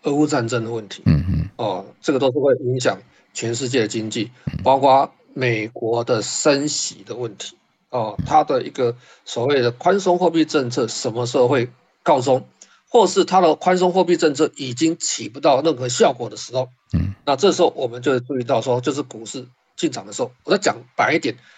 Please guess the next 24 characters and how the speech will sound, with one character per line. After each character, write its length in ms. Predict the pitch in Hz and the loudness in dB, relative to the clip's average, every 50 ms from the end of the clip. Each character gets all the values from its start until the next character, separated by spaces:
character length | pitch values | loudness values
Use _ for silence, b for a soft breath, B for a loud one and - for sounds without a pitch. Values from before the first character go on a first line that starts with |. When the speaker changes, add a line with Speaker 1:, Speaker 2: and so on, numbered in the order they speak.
| b b b b b | b b b b b
Speaker 1:
股 200 | - 170 156 147 | 2 4 4 4
市 220 | 147 - 277 247 | 4 4 2 2
贬 340 | - - 165 156 123 113 117 | 2 4 4 4 4 2 0
值 240 | 117 - - 127 127 | -6 -6 -4 -2 0
的 120 | 131 151 | 0 0
市 260 | - - - 254 226 | 0 0 2 2 2
场 260 | 151 - - 117 117 - | 2 2 0 -2 -2 2
或 200 | 202 202 151 - | 2 2 2 2
区 420 | - - - 202 196 196 220 208 | 0 -6 -4 -2 -2 0 2 0
域， 160 | 147 107 b b b b b _ | 0 -2 b b b b b _
股 220 | - 135 123 120 | -4 -2 -2 0
价 180 | 120 - - 151 | 4 4 4 4
不 160 | - - 185 | 4 2 2
容 180 | 147 127 151 160 | 2 4 2 2
易 60 | 139 | 0
涨。 200 | - - - - _ _ _ _ _ _ _ _ _ _ _ _ _ _ | -2 -4 -6 -6 _ _ _ _ _ _ _ _ _ _ _ _ _ _
股 220 | _ 165 156 156 | _ 6 6 6
市 280 | 156 - - 262 233 170 | 6 4 2 4 4 4
升， 340 | 151 - - 208 202 202 190 | 4 4 4 4 4 4 2
哎， 260 | - 190 185 180 - - _ _ | 0 2 2 2 2 -2 _ _
抱 140 | 240 208 185 | 4 4 6
歉， 160 | 208 190 165 | 6 4 2
汇 300 | - - 277 240 214 208 | 4 4 6 6 6 6
率 220 | 208 202 143 123 | 4 2 0 0